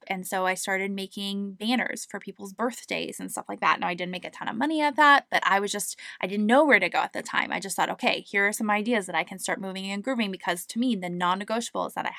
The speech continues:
had to keep my daughter. Now, I want you to also think about, you need to throw pride out the window. So was it the, the, um, most prideful thing at the time to have a nanny job that paid eight dollars an hour when I'm college educated <laughs>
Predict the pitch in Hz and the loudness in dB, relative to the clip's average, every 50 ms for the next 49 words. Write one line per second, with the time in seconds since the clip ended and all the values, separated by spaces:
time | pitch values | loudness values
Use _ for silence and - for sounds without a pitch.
0 | - - 180 180 - - - - - - - - 185 - - - - 226 _ _ | 0 0 0 0 -2 -6 -8 -6 -6 -4 -2 0 0 0 0 -2 -4 -8 _ _
1 | - - - - - - - - - - - 208 202 196 - 208 208 202 214 - | -20 -20 -20 -20 -20 -20 -20 -20 -14 0 6 8 8 8 8 6 4 4 2 0
2 | - 226 214 - - - 302 294 - 302 247 247 220 214 202 190 180 - 180 190 | 0 0 2 6 6 6 6 6 4 -2 0 0 0 2 2 2 2 2 0 -4
3 | 202 202 202 202 202 247 233 - 247 214 208 - - 196 185 185 180 175 - 202 | -6 -4 -4 -4 -4 -4 -2 0 0 0 -2 0 2 4 6 6 6 4 2 -2
4 | 185 185 180 175 - - - - 226 - _ _ - - - - - - - _ | -4 -4 -4 -2 -2 -2 -2 -2 -4 -8 _ _ -20 -20 -20 -20 -20 -20 -20 _
5 | - - 196 185 180 180 180 180 - 233 - _ _ _ _ _ _ - - - | 2 4 6 6 6 6 4 2 -2 -8 -12 _ _ _ _ _ _ -20 -14 -12
6 | - 208 214 220 214 233 226 262 269 247 226 240 233 220 220 214 214 214 208 - | -2 4 6 6 6 6 6 2 2 2 2 4 6 8 8 8 8 8 6 4
7 | - - - 208 - - _ _ _ _ _ _ _ _ - 196 214 208 202 196 | 2 0 -4 -12 -20 -20 _ _ _ _ _ _ _ _ -14 -10 -6 -6 -4 -4
8 | 196 196 196 196 196 196 185 - 185 185 185 180 180 180 175 180 190 202 - _ | -2 -2 -2 -2 -2 -2 -2 -2 -4 -2 -2 -2 -2 -2 -2 -4 -6 -8 -10 _
9 | _ _ _ _ _ - - _ - 220 208 - - - - - - - 233 240 | _ _ _ _ _ -14 -10 _ -4 -4 -4 -6 -8 -14 -18 -4 0 2 2 2
10 | 233 - 285 277 262 285 254 262 240 247 240 - 226 208 196 185 196 185 180 180 | 0 -2 -4 -4 -2 0 -2 0 -2 -2 0 2 2 2 2 0 -2 -2 0 0
11 | 180 185 185 190 190 190 190 185 170 170 160 - - - - - - 196 185 180 | 0 -2 -2 -4 -4 -4 -4 -2 -2 -2 0 0 0 -2 -2 -4 -6 -6 -4 -4
12 | - - - - 202 202 202 208 196 202 190 175 175 175 175 175 180 170 165 - | -4 -4 -4 -2 0 0 0 0 -2 -2 0 0 2 2 0 0 -2 -2 -4 -6
13 | - - - - 277 277 285 233 262 240 226 233 233 208 214 240 226 202 | -8 -2 2 4 4 4 4 2 0 0 0 -2 -2 0 2 2 8 10